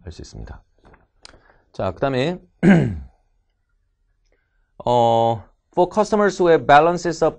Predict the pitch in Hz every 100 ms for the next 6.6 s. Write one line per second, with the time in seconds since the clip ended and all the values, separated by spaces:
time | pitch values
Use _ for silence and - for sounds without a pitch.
0 | 147 160 156 135 - 131 - 165 175 175
1 | 160 160 147 143 139 156 156 160 160 156
2 | 117 120 131 131 120 117 123 123 123 120
3 | - 151 151 135 110 127 139 139 - 113
4 | 117 - 95 90 113 82 71 - 90 85
5 | 101 - _ _ _ _ _ _ - 92
6 | - 175 170 165 156